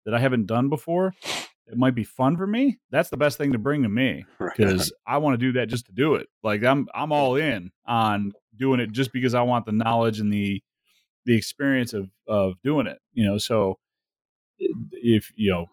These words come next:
Speaker 1: but yeah, if you, if you come to me and you're like, "Hey, I need blah, blah, blah," and, you know, you want a price, like, uh, the price is gonna be high because for, I don't do this shit for a living, so I don't have to do it.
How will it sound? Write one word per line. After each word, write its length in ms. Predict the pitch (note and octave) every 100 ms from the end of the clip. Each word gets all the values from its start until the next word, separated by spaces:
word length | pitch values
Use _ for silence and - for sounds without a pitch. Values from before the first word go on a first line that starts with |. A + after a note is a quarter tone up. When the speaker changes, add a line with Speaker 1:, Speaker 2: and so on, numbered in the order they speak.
| _
Speaker 1:
but 160 | A2+ G#2 G2
yeah, 180 | F2+ E2+
if 120 | -
you, 200 | C#3+ C#3
if 100 | B2
you 100 | E3
come 180 | F#3 E3
to 60 |
me 140 | D3 D3+
and 80 | C#3
you're 100 | B2
like, 180 | G#2+
"Hey, 220 | G#2 C#3 C3+
I 60 |
need 200 | C3+ A#2+
blah, 100 | B2
blah, 120 | A#2
blah," 400 | A2 B2+ C3+ B2+
and, 180 | A2+ G#2+
you 60 | A2+
know, 40 |
you 200 | G2 A2
want 220 | B2 A#2+ G2+
a 60 | -
price, 460 | - D#3 C#3+ F#2+ -
like, 360 | G2 F#2+ - - _
uh, 60 | - -
the 100 | B2
price 300 | - F3+ C#4+
is 80 | C4
gonna 160 | D#3
be 120 | A#2 G#2+
high 500 | - C3 G2+ D2 - _
because 240 | - A2 G#2+ - -
for, 120 | G#3
I 80 | D3+
don't 140 | A#3 F3
do 120 | F#3
this 140 | D3+ A2+
shit 240 | - G#2
for 100 | -
a 60 | G#2
living, 300 | B2 F2 - _ _
so 120 | A2
I 80 | D3
don't 140 | C#3+
have 260 | - D3+ -
to 80 | G2
do 220 | A#2 A2
it. 100 | -